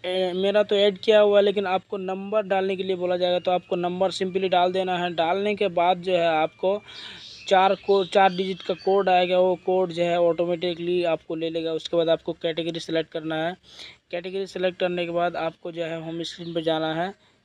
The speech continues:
यहाँ पे मैंने सब कुछ किया हुआ है, तो आपको simply क्या करना है, आप सर्च बार में भी सब कुछ कर सकते हैं। वुमन, मैन, जो भी किड्स आप खरीदना चाहते हैं, यहाँ देख सकते हैं होम किड्स में दिया हुआ है।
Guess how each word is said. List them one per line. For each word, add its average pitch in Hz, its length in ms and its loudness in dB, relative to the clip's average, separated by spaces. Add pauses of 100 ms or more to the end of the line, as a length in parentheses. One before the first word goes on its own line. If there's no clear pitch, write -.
यहाँ 156 160 -6
पे 160 120 -8
मैंने 160 240 -4
सब 156 220 -6
कुछ - 160 -10
किया 170 240 2
हुआ 165 300 2
है, 170 80 0
तो 170 200 2
आपको 165 640 -6
simply 170 440 -8
क्या 160 140 -4
करना 160 300 -4
है, 180 200 -6 (460)
आप 165 220 -8
सर्च 175 300 0
बार 196 160 0
में 208 120 0
भी 208 80 0
सब 175 220 -2
कुछ 185 160 -4
कर 170 160 0
सकते - 380 -4
हैं। 165 120 -2
वुमन, 165 300 -6
मैन, 165 480 -8
जो 165 240 -2
भी 180 140 0
किड्स 170 320 -4
आप 160 120 0 (180)
खरीदना 165 300 -2
चाहते 160 200 -4
हैं, 165 80 -4
यहाँ 160 200 -2
देख 156 200 -2
सकते - 260 -14
हैं 156 80 -8
होम 156 140 -4
किड्स 151 220 -8
में 156 140 -8
दिया 151 200 0
हुआ 147 220 -2
है। 233 80 -6